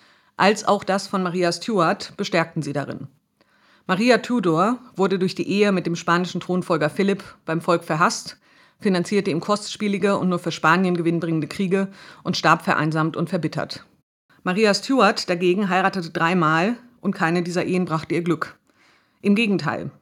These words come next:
der Verlust ihrer zwei Kronen, erst der französischen, dann der schottischen, ist vor allem im letzteren Fall direkt auf ihre Ehen zurückzuführen. Sie war, um bei einem heutigen Blick zu bleiben, eine Frau, die alles haben wollte.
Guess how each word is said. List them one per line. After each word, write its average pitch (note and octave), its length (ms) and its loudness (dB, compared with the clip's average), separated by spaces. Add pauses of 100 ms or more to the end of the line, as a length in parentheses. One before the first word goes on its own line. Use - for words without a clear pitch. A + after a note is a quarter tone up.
(420)
der F3 80 0
Verlust G3+ 340 -2
ihrer F3 180 0
zwei D3 200 -4
Kronen, G#3 720 -2
erst E3+ 180 -4
der E3 60 -4
französischen, G3+ 880 -4
dann E3+ 160 -2
der D#3 100 -2
schottischen, G3 600 -4 (560)
ist G3+ 160 -4
vor A3 140 6
allem A3 160 4
im G#3 80 4
letzteren G3+ 420 0
Fall E3 260 0
direkt E3+ 300 -4
auf D#3+ 80 -4
ihre F3+ 180 -4
Ehen E3 220 0
zurückzuführen. C#3+ 760 -6 (880)
Sie F3 200 0
war, G3+ 360 6 (120)
um F3 160 -2
bei D#3+ 80 4
einem D#3 240 2
heutigen D#3+ 340 0
Blick E3+ 240 -6
zu D#3 120 -6
bleiben, D3 580 0
eine F#3+ 180 0
Frau, F#3 380 0 (100)
die - 120 0
alles D#3 320 2
haben C3 260 -2
wollte. - 400 -6